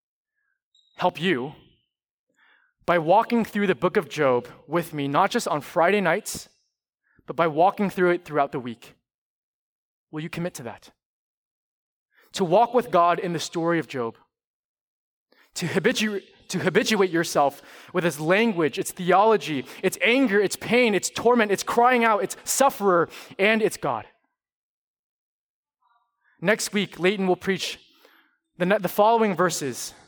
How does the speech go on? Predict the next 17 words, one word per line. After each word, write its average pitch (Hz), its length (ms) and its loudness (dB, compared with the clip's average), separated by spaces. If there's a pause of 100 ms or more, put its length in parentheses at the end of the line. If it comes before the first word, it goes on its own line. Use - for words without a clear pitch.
(920)
Will 170 140 0
you 196 120 2
commit 208 300 0
to 196 100 -4
reading 190 300 0
that 196 180 2
passage 165 540 -4
the - 100 -4
whole 208 240 2
week 180 460 -6
before 175 260 -2
next 170 200 -2
Friday, 127 400 -4 (760)
and 151 80 -12
the 147 60 -12
following 165 500 2
week, 117 300 -18